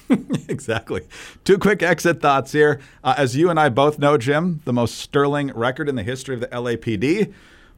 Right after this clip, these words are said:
was from a African-American police officer at Nakatomi Plaza in December of nineteen eighty-eight with, uh, Sergeant Al Powell. So, uh, he was, uh, uh,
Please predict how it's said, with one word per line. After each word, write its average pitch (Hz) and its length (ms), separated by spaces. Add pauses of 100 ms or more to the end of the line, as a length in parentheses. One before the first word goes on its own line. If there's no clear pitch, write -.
(100)
was 110 520
from 110 320
a 101 240 (160)
African-American 131 680
police 127 260
officer 139 400
at 175 60
Nakatomi 113 540
Plaza 123 540
in 95 160
December 117 420
of 104 240
nineteen 113 480
eighty-eight 104 520
with, 92 280
uh, 87 160
Sergeant 107 400
Al 98 140
Powell. 202 460 (320)
So, 110 320
uh, 107 80
he 127 140
was, 123 240
uh, 107 280 (180)
uh, 104 140